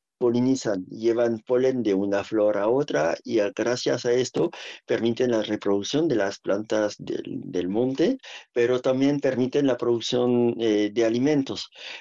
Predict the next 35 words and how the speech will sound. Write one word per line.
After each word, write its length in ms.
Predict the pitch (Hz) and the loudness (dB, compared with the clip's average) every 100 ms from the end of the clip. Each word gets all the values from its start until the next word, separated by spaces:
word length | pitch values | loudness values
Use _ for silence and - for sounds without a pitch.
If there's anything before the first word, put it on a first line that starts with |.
| - | -8
Por 220 | - 127 | 0 0
ejemplo, 500 | 127 151 151 156 160 | 2 0 0 2 2
si 200 | 156 135 | 2 0
tomamos 400 | 135 131 143 156 | 0 2 2 0
cultivos 580 | - 131 - 143 151 151 | 0 -2 0 2 4 4
de 340 | 135 120 113 113 | 4 4 6 2
chile, 520 | - 151 156 135 123 | 0 2 4 4 4
de 280 | 117 113 113 | 4 4 4
sandía, 760 | - 117 113 139 139 127 123 | 2 0 2 4 4 4 2
de 180 | 117 113 | 4 2
aguacate, 720 | 110 110 117 123 135 135 135 - - - - | 2 2 0 0 0 2 0 -2 -18 -18 -10
eh, 140 | - 117 | -4 -2
son 180 | 127 | -2
cultivos 560 | 123 139 135 147 156 156 | -2 0 0 0 2 0
que 260 | - 135 131 131 - - 95 - | 2 2 2 -2 -10 -12 -6 0
el 180 | 135 139 | 2 2
sesenta 760 | - 156 175 165 160 160 151 | 0 0 2 0 2 2 2
hasta 260 | 131 - 131 | 2 2 2
el 100 | 131 | 4
noventa 460 | 131 135 151 160 | 2 2 2 -2
por 160 | 151 131 | -2 -2
ciento 320 | - 143 156 | 0 0 2
de 100 | 139 | 2
lo 100 | 117 | 2
que 160 | 117 117 | 0 -2
cosechamos 760 | - 120 - - 131 139 156 | -2 -2 -2 -2 0 2 2
depende 420 | 123 113 117 120 127 | 0 -2 -2 -2 0
de 160 | 123 | -2
que 140 | - 107 | 0 0
haya 240 | 110 107 | 2 2
una 240 | 104 107 | 2 0
buena 320 | 107 104 110 107 | 0 0 -2 -2
polinización 720 | 101 107 101 101 101 113 107 | -2 0 0 -2 0 -2 -2
por 160 | 113 | -2
abejas. 520 | 113 123 135 107 - | 0 0 -2 -6 -8